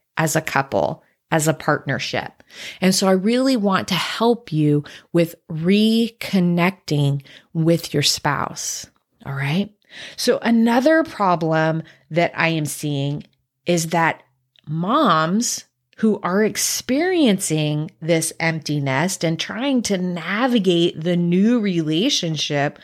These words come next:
with their children, oftentimes we don't even realize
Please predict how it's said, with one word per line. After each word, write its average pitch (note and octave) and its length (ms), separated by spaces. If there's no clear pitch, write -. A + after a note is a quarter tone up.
with G3+ 240
their D#3 180
children, D#3+ 800
oftentimes B3+ 1200
we B3 460
don't A#3+ 480
even G3+ 680
realize C#4+ 1120